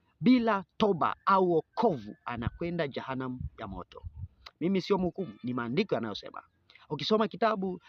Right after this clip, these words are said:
cha waraka wa kwanza Yohane sura ya pili, kuanzia mstari ule wa kwanza na wa pili, Biblia inasema kwamba, "Watoto wangu wadogo nimewaandikia haya ili msitende dhambi, lakini kama mtakitenda dhambi,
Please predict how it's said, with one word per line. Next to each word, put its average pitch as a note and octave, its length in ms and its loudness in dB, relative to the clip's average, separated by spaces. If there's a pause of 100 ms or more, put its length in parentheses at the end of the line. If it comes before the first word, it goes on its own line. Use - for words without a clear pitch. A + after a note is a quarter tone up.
cha E3+ 120 2 (200)
waraka F#3+ 300 2
wa F3+ 60 -2
kwanza F3+ 260 2
Yohane D#3+ 220 2
sura D3+ 200 -2
ya B2 60 -6
pili, D3+ 240 -2 (520)
kuanzia C#3 340 4
mstari E3+ 240 0
ule E3 120 4
wa D3+ 140 4
kwanza B2 600 -2 (240)
na C#3+ 120 4
wa C#3 140 6
pili, B2+ 440 -6 (340)
Biblia F#3+ 200 4
inasema F#3+ 340 0
kwamba, B2+ 380 0 (200)
"Watoto E3 360 0
wangu G3 220 4
wadogo F3 300 2
nimewaandikia C#3+ 480 -2
haya C#3 220 -2 (240)
ili E3+ 200 4
msitende E3 420 0
dhambi, D3+ 340 2
lakini F3+ 400 -8
kama A3 280 -4
mtakitenda F#3 520 -2
dhambi, D3+ 300 0